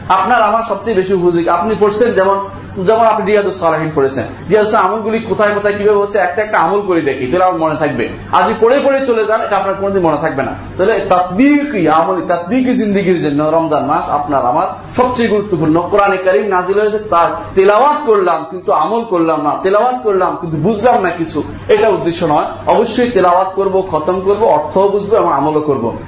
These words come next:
এটা অবশ্যই আমাদের, আমাদের উদ্দেশ্য থাকা উচিত। সাহাবায়ে কেরাম কখনো সেটা মনে করতেন না, কোরআনে কারীম শুধু পড়ে যাওয়া, এটা কখনো মনে করতেন না। সাহাবায়ে কেরামদের মধ্যে কেউ কেউ নিদে-, নিষেধও করেছেন যে আমরা শুধু পড়ে যাওয়াকে কোরআন তেলাওয়াত মনে করতাম না।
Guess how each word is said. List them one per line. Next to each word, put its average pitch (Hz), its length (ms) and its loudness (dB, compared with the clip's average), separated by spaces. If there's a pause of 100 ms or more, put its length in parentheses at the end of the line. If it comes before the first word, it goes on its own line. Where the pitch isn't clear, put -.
এটা 160 240 2
অবশ্যই 151 380 0
আমাদের, 143 360 0 (320)
আমাদের 160 300 2
উদ্দেশ্য 143 320 -4
থাকা 139 220 0
উচিত। 151 280 0 (280)
সাহাবায়ে 233 400 2
কেরাম 226 300 2
কখনো 262 360 0
সেটা 226 200 0
মনে 196 200 2
করতেন 175 320 -2
না, 175 100 2
কোরআনে 160 360 0
কারীম 175 160 0
শুধু 165 300 -2
পড়ে 151 180 4
যাওয়া, 127 240 -2 (240)
এটা 185 220 2
কখনো 180 240 2
মনে 165 200 0
করতেন 135 320 -2
না। 110 180 -2 (200)
সাহাবায়ে 196 360 2
কেরামদের 190 320 -2
মধ্যে 185 140 -2
কেউ 185 180 0
কেউ 185 160 0
নিদে-, 160 360 -2
নিষেধও 196 320 2
করেছেন 160 280 0
যে 151 60 0
আমরা 165 220 2
শুধু 175 300 -2
পড়ে 160 160 4
যাওয়াকে 160 320 2
কোরআন 147 300 -2
তেলাওয়াত 123 280 0
মনে 120 120 -2
করতাম 120 320 -2
না। - 200 2